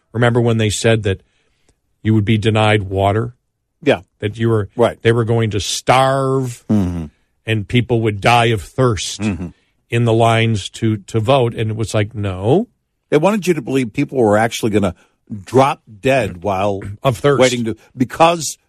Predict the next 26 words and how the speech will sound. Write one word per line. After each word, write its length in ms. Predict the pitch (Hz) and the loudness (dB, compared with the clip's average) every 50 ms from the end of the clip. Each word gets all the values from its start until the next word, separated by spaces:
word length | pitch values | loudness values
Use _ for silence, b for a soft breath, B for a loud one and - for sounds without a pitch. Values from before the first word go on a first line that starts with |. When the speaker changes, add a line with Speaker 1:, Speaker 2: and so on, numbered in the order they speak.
| _ - - | _ -6 -6
Speaker 2:
of 100 | 113 110 | -4 -2
the 100 | 127 110 | -2 -4
G 260 | 95 117 123 120 117 | 0 0 2 2 2
O 100 | 110 104 | 0 0
P. 300 | - 117 104 87 - _ _ _ - | -2 -6 -8 -8 -10 _ _ _ -6
Speaker 1:
Of 180 | 135 139 120 | -6 -6 -6
dehydration. 1040 | 101 98 190 233 220 147 196 202 202 185 151 160 190 196 190 - - - 113 90 78 _ _ _ b b b b b b b b b b b b _ _ _ _ _ _ _ _ _ _ _ _ _ - | -2 -2 0 0 0 2 2 2 2 2 -2 -4 -4 -4 -4 -6 -10 -14 -14 -14 -14 _ _ _ b b b b b b b b b b b b _ _ _ _ _ _ _ _ _ _ _ _ _ -4
Speaker 2:
Yes. 320 | - 92 73 - - - _ _ _ _ - | -2 -2 -2 -4 -14 -20 _ _ _ _ -2
Speaker 1:
Republicans 640 | 143 151 117 - - 285 262 - - 269 240 202 - | -2 0 2 2 2 2 2 2 2 0 0 0 -2
want 320 | 135 170 233 254 262 254 - | 0 2 4 4 4 2 2
you 80 | 233 240 | 0 2
to 80 | 240 | 2
die 420 | 208 196 254 262 254 247 233 214 190 | 2 4 4 4 4 4 2 0 -2
from 200 | - 220 208 180 | -4 -6 -6 -4
dehydration 1000 | 147 269 277 233 175 247 269 254 196 202 254 277 269 220 - - 214 175 123 92 _ _ _ _ _ _ _ _ | -2 0 0 0 2 2 2 2 0 0 0 0 0 0 -2 -2 -2 -4 -4 -8 _ _ _ _ _ _ _ _
when 180 | - 160 214 240 | 0 2 2 2
you're 160 | 247 254 254 214 | 4 2 0 2
voting. 540 | 226 269 277 269 254 220 180 139 101 90 _ _ _ _ _ _ _ _ _ _ _ _ _ _ | 2 2 2 2 0 -2 -4 -4 -8 -12 _ _ _ _ _ _ _ _ _ _ _ _ _ _
Speaker 2:
Cause 300 | - - 143 151 151 - | 0 4 4 4 4 2
of 140 | 143 127 110 | -4 -8 -4
death, 280 | 107 139 139 143 - - _ _ _ _ - 113 | -2 0 0 0 -2 -8 _ _ _ _ -20 -16
G 300 | 101 - 151 185 180 185 | -8 -2 0 2 2 2
O 100 | 180 175 | 0 -2
P 260 | - - 165 160 156 | -4 -6 -6 -6 -6
related 640 | 156 143 143 151 139 135 135 135 127 135 117 110 95 | -4 -2 0 0 2 2 0 0 -2 -4 -6 -4 -2
dehydration. 760 | 131 123 113 107 110 110 92 107 101 95 92 - - - | -2 -2 0 2 0 0 0 2 0 0 0 -2 -8 -14